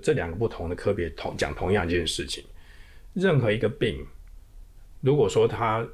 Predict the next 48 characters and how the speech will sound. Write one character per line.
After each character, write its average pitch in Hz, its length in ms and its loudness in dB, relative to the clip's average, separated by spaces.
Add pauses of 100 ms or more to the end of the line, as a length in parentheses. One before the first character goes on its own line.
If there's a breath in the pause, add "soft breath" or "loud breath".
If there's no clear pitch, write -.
变 120 180 0
成 90 100 -2
慢 98 240 0
性 85 280 -4
的， 78 40 -6
就 107 140 0
是 104 60 0
所 87 160 -4
谓 95 180 0 (180)
慢 107 180 -2
性 95 200 0
病 78 240 -2
啊， 60 160 -10
治 - 140 -4
不 107 120 2
好 - 160 -2
要 101 120 2
长 90 200 -4
期 85 140 -2
吃 92 220 -2
药 92 240 0
这 98 100 -4
件 87 180 -2
事 - 200 -6
情 - 180 -12
啊， 101 60 -14 (420 soft breath)
我 101 140 2
们 95 120 4
相 110 280 2
信 80 340 -2 (400)
它 - 160 -2
其 - 180 -4
实 104 200 -2
都 104 240 4
有 78 160 2
原 73 180 -6
因 76 160 -6
的。 76 100 -8 (680 soft breath)
啊， - 260 -6
譬 151 100 2
如 135 60 4
说 120 280 4 (140)
很 92 180 -4
多 113 140 4
人 95 80 0
睡 104 160 0
不 95 180 -4
着， - 380 -6